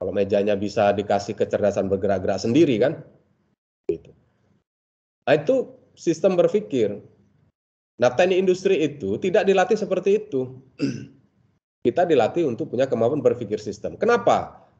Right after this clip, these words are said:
Karena keilmuan teknik industri itu satu.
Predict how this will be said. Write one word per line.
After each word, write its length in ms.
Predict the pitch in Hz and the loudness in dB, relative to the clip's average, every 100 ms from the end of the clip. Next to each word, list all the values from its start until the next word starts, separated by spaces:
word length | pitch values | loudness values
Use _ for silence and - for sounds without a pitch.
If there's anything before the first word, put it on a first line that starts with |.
| _ | _
Karena 640 | 87 78 82 117 202 233 - - _ | -12 -10 -2 2 2 0 -8 -20 _
keilmuan 520 | 135 131 147 175 233 214 | 2 4 4 2 0 0
teknik 240 | 160 156 | 0 2
industri 400 | 139 135 143 143 | 0 0 0 -2
itu 160 | 143 208 | -2 -6
satu. 720 | 196 143 139 - 123 85 - | -2 -2 -2 -4 -4 -4 -12